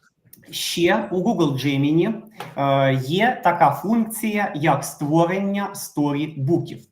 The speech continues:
Для початку я покажу вже готовий створений сторібук. Ну, наприклад, е, оберемо подорож.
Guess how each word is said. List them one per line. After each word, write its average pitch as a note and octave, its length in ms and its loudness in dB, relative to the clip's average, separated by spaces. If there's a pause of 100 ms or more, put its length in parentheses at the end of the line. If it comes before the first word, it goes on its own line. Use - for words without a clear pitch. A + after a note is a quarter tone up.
(380)
Для G3 160 6
початку G3 580 4
я D#3 120 4
покажу E3 600 2
вже B2 220 0
готовий C3 640 0
створений D3 720 0
сторібук. E3 880 -2 (280)
Ну, F3 140 2
наприклад, A3 1120 2
е, D#3+ 600 0 (260)
оберемо G3 1120 0
подорож. F3+ 1000 -2